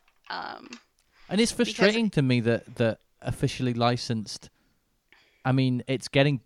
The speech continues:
Speaker 2: better, but, like, officially licensed spin-off stuff, the, the writing staff and the production staff are still largely from this same white male demographic,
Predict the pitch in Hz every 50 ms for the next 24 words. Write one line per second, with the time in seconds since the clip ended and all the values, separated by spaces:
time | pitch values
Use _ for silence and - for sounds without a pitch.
0 | _ - 123 117 117 - - 165 175 185 185 - - - 127 123 - 123 123 120
1 | 113 - - - 117 110 - - 131 - - 127 120 113 110 110 113 113 - 113
2 | - - - - 120 117 117 110 - - - - 113 101 95 - - - _ _
3 | _ _ _ _ _ _ - - 120 104 110 110 - 113 101 113 113 117 110 90
4 | 117 107 - - - - 101 95 104 - - - 120 107 101 - - 104 95 117
5 | 92 - - 107 101 - - - 101 101 101 - - - - 113 104 - - -
6 | - - 120 110 104 107 104 110 107 107 107 101 - - 107 101 101 98 95 -
7 | _ _ _ _ _ _ - - 123 117 110 104 104 101 - - - 117 110 107
8 | 107 101 98 101 104 95 95 104 101 98 95 - 101 101 95 - 117 113 113 -
9 | - - 92 - -